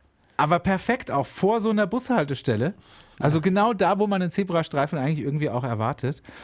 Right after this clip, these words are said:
Speaker 1: Und sie haben das mit so fest, wasserfester Farbe gemacht, dass das nicht lösbar ist.
Speaker 2: Ja, krass.
Speaker 1: Also das haben die mit echter Zebrastreifenfarbe gemacht, <laughs> offensichtlich.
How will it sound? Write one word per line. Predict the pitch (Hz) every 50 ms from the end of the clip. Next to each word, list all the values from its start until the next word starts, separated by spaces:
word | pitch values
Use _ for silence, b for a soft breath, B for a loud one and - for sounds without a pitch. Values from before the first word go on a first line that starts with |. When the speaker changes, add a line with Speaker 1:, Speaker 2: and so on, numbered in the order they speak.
| B 135
Speaker 1:
Und | - 143 151 135
sie | 151 151
haben | 165 190
das | 196 190 175 -
mit | 170 156 - - - - -
so | - 120 117 135 175 208
fest, | 196 - - 175 185 - - - 123
wasserfester | 156 - - 180 147 - 165 151 - 160 139
Farbe | - - 147 151 156 156
gemacht, | 127 123 107 107 120 - B B B B B -
dass | 127 127 - -
das | 143 131 - -
nicht | 143 170 175 - - 139
lösbar | 143 170 - - - 107 95 - -
ist. | 82 - -
Speaker 2:
Ja, | 107 107
krass. | 101 - - - 92 -
Speaker 1:
Also | 135 127 135 135 131 B B B B B
das | - - 123 -
haben | 156 165
die | 175 180
mit | 160 165 - - -
echter | 170 190 - - 190 165 -
Zebrastreifenfarbe | - 175 185 - 139 127 131 - - 123 107 131 120 - - 117 - - 120 117 120 113 113 110
gemacht, | 107 110 104 110 127 147 - -
<laughs> |
offensichtlich. | 107 123 120 131 131 120 131 127 123 - 135 147 175 175